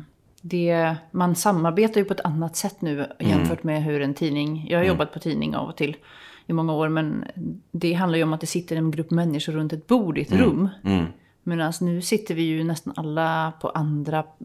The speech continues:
Speaker 1: på olika platser,
Speaker 2: Mm.
Speaker 1: men vi, vi har ett redaktionsrum,
Speaker 2: Mm.
Speaker 1: liksom,
Speaker 2: Mm.
Speaker 1: där vi ändå kan diskutera
Speaker 2: Mm.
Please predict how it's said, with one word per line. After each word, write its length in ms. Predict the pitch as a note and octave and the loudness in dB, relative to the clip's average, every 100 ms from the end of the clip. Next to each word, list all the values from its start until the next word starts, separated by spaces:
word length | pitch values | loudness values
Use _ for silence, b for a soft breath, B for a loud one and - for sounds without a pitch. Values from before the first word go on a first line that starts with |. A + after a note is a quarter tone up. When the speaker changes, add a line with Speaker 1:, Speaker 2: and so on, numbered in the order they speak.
| - | -4
Speaker 1:
på 140 | G3 G#3 | 0 2
olika 300 | F3+ E3+ F#3 | 0 -2 -2
platser, 380 | G3 - - F3+ | -4 0 0 4
Speaker 2:
Mm. 120 | F#3+ | 4
Speaker 1:
men 180 | E3+ E3 | 2 0
vi, 380 | E3 E3 - - | 0 -2 -6 -6
vi 160 | F3+ | -6
har 320 | E3 F#3 F#3+ F3 | -2 2 2 2
ett 140 | E3 | 0
redaktionsrum, 1000 | E3+ D#3+ - F#3 D#3+ D#3+ - F3+ - D#3+ - | 0 0 0 -2 -2 -4 -2 4 4 4 -4
Speaker 2:
Mm. 120 | - | -10
Speaker 1:
liksom, 220 | - G3 | -4 0
Speaker 2:
Mm. 240 | F#2 - | 2 0
Speaker 1:
där 180 | E3 D#3+ | -2 -2
vi 180 | D#3 D#3+ | -2 -4
ändå 300 | D#3+ D3+ D#3 | -2 -2 -4
kan 220 | D#3+ D#3 | -6 -6
diskutera 720 | D#3 - - - E3 F#3 E3 D#3+ | -6 -6 -10 -6 -4 -2 -4 -4
Speaker 2:
Mm. 200 | B F#2+ | B -2